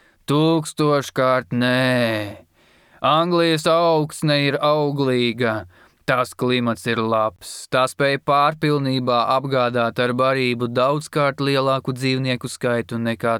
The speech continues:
tas, kas pašlaik te mājo. Mūsu ferma viena pati spētu uzturēt duci zirgu, divdesmit govju, simtiem aitu, un tie visi dzīvotu tādās ērtībās un cieņā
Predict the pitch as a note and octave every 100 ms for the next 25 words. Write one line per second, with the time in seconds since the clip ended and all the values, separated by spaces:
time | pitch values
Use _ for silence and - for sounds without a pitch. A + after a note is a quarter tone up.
0 | - A#2 A#2 - - - A#2 A2+ - A#2+
1 | A#2 - A2+ G#2+ - A2 A2 A2+ A2+ A2+
2 | G2+ G2+ G2+ _ - - _ _ _ -
3 | _ C3 D#3+ F3 E3+ D#3 D#3+ D#3 D#3+ D#3
4 | D3 D3 E3 E3 D#3+ E3 D#3 D3+ - D3
5 | C#3+ D3+ D3+ - C#3 C3+ C3 B2+ D3 D3
6 | - D3 C#3+ C3 D3 C#3+ C3 B2 A#2+ A#2
7 | A2 - _ _ _ A#2 C#3 E3+ F3 E3
8 | D#3 E3 E3+ D3+ C#3+ D#3+ E3+ E3+ D#3+ C#3+
9 | B2+ A#2+ A#2 A2 - C3+ C3+ B2+ C3 B2+
10 | B2+ C3+ C3 A#2 G#2+ - A#2 A#2+ A#2 C#3
11 | C#3 C#3 D3 - C3+ C#3+ D3 C#3 B2 C3
12 | - C#3+ C#3+ D3 D3 C3 - C3+ C3 -
13 | B2+ A#2+ A#2+ A#2 A2+ B2 A#2+ - C3 C#3
14 | C#3 B2+ A#2 A2